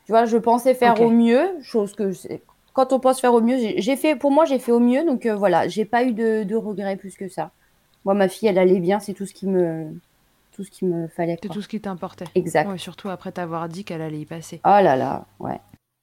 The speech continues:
Speaker 2: Et donc cette deuxième histoire s'arrête comme ça, sans regret, parce que t'étais passée, euh, sur
Speaker 1: Ouais.
Speaker 2: autre chose, et puis finalement, euh, t-, ta vision de l'allaitement, elle était, euh, la même que la première fois, à savoir, euh, «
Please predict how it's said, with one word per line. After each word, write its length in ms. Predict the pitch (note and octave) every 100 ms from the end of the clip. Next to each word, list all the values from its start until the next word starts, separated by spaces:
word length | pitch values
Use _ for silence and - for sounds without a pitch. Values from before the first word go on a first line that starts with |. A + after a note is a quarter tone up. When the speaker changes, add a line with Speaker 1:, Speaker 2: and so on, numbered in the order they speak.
| -
Speaker 2:
Et 60 | A3
donc 140 | G3
cette 180 | - G#3
deuxième 260 | G#3+ A3 A3
histoire 280 | G#3+ B3 A#3+
s'arrête 340 | A#3+ G#3+ G#3+
comme 200 | A3 G3
ça, 280 | - A3 B3
sans 220 | - A3+
regret, 420 | G#3 G3+ G3 A3
parce 200 | G#3+ F#3
que 420 | - F#3 F3+ F3 E3+
t'étais 480 | F3+ F3 F3 E3+ E3
passée, 320 | F#3+ F3+ G#3
euh, 80 | F#3+
sur 140 | G#3
Speaker 1:
Ouais. 100 | F#3
Speaker 2:
autre 240 | F3+ - F3
chose, 320 | - A3+ G#3+
et 80 | G3
puis 260 | - F#3+ F3 - - -
finalement, 540 | - G#3 F3+ F#3 G3+ G3+
euh, 160 | F3+
t-, 320 | F3+ - F3
ta 160 | E3+ F3+
vision 260 | F3 E3+ F#3
de 60 |
l'allaitement, 440 | F3+ F3 E3+ G3+ G#3
elle 60 |
était, 300 | F3+ E3+ F3
euh, 80 | E3+
la 120 | E3+
même 320 | F3 F3+ F3
que 140 | E3+ F#3
la 140 | E3
première 360 | - F3 E3+ E3
fois, 200 | G#3+ F#3+
à 80 | F3
savoir, 420 | F3 D#3+ F3 E3+
euh, « 360 | E3 D#3 D3+